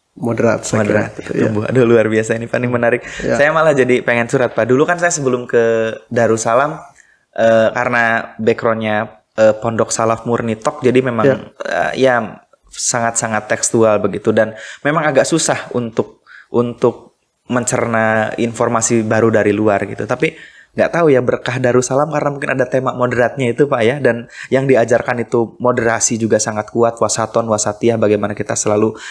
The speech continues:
Speaker 2: balance dan seimbang antara, ya, tidak, tidak fundamentalis tapi juga tidak jadi liberal. Akhirnya saya jadi ringan menerima banyak pemahaman, tapi juga saya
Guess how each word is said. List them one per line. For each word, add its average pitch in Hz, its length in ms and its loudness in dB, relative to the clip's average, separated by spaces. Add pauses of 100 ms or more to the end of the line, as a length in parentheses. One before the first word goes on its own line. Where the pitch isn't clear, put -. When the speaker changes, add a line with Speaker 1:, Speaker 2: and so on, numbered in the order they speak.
(120)
Speaker 2:
balance 110 460 0
dan 104 140 -2
seimbang 110 500 -4
antara, 104 340 -2 (300)
ya, 123 120 2
tidak, - 360 0
tidak 107 240 0
fundamentalis 113 640 0
tapi - 160 -4
juga 110 240 -2
tidak 107 240 -2
jadi 107 180 -4
liberal. 110 540 -4 (340)
Akhirnya 147 300 -6
saya 175 180 -6
jadi 131 380 -2 (600)
ringan 135 500 0
menerima 110 440 0
banyak 107 320 0
pemahaman, 110 520 -2
tapi 131 160 -2
juga 120 240 2
saya 113 320 0